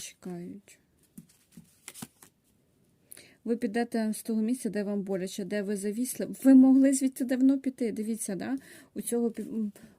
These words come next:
підвішеного є ключики. Він міг відкрити собі замочки і піти. Но ви боялися. Можливо, поміняти роботу боялись. Можливо, ви знаходились в трикутниках по трійці мечів.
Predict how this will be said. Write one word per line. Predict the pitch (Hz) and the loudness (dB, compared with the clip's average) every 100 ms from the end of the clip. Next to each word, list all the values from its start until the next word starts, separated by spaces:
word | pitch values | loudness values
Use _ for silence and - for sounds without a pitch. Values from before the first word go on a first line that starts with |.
| _ | _
підвішеного | - 202 262 - 247 220 214 | -10 -4 -4 -2 -2 -2 -2
є | 202 233 339 - | -4 -4 -6 -6
ключики. | 269 262 294 - 247 - 208 190 208 | -4 -4 -4 -8 -14 -12 -12 -10 -8
Він | 220 240 | -4 -2
міг | 226 269 - | -2 -4 -6
відкрити | 240 - 208 233 294 | -10 -10 -8 -8 -8
собі | 277 226 226 247 | -8 -8 -8 -8
замочки | 214 202 220 262 - - | -8 -8 -8 -10 -14 -16
і | 208 | -14
піти. | 190 190 - 196 196 190 - - 226 - - | -12 -14 -10 -8 -8 -10 -18 -20 -20 -14 -6
Но | 208 | -4
ви | 196 220 269 277 214 208 220 - _ _ - | -2 -2 0 2 0 -4 -12 -20 _ _ -6
боялися. | 220 233 208 180 185 - - 220 - _ - | -2 -2 -4 -6 -8 -12 -16 -16 -18 _ -10
Можливо, | 214 233 226 214 202 | -6 -4 -4 -6 -8
поміняти | 208 208 247 262 202 | -8 -4 -2 -2 -4
роботу | 180 190 - 190 | -8 -8 -10 -12
боялись. | 190 185 190 190 202 - - - - - - | -10 -12 -12 -14 -14 -18 -20 -20 -20 -12 -4
Можливо, | 240 226 233 240 226 226 220 202 _ _ - | -4 -2 -2 -2 -2 -2 -2 -4 _ _ -14
ви | 202 214 | -6 -4
знаходились | 214 214 214 208 208 - | -2 -4 -6 -4 -6 -8
в | |
трикутниках | - 180 208 254 240 208 208 | -12 -12 -8 -6 -6 -8 -10
по | 208 | -10
трійці | 196 202 196 214 | -8 -8 -8 -6
мечів. | 196 196 - 190 190 | -6 -6 -10 -10 -12